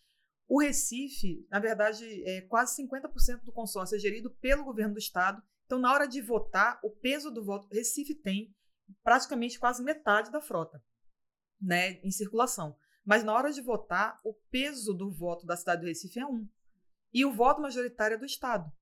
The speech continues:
Então, por exemplo, Olinda e Recife podem votar diferente sobre alguma questão ligada ao transporte, mas o peso vai ser sempre o voto do estado. E é esse que é um grande problema, porque acaba que quem gere o transporte na prática é o estado.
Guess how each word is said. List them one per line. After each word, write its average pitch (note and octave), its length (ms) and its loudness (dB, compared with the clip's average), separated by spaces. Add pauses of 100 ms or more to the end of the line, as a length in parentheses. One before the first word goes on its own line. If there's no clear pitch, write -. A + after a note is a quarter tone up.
(160)
Então, A3 500 -2
por A#3 160 0
exemplo, F3 320 -4 (100)
Olinda A#3 400 -2
e C4+ 40 -2
Recife A#3 600 -2 (360)
podem B3 260 6
votar B3 400 -2
diferente G#3 420 -2
sobre G3 200 -4
alguma F#3 200 -4
questão F#3 240 -10
ligada E3+ 260 -2
ao E3 60 -12
transporte, B3 460 -6
mas C4+ 160 -6
o C4 60 -14
peso C#4 420 -8
vai A#3 100 -6
ser - 120 -12
sempre B3+ 220 -12
o C4 60 -12
voto A#3+ 200 -8
do C4+ 80 -10
estado. A3+ 400 -2 (520)
E A#3+ 120 2
é A#3 60 4 (100)
esse D#4 180 -2
que D4 80 -6
é C4 40 -2
um A#3+ 80 -2
grande G#3 240 0
problema, E3 400 -6
porque - 240 -4
acaba B3+ 360 0
que - 100 0
quem G#3 360 -8 (140)
gere G3+ 420 -2
o G#3 60 -4
transporte F#3 540 -4
na A#3 120 -4
prática G3 400 -4
é G#3 60 -4
o A#3+ 40 -8
estado. F#3 380 -4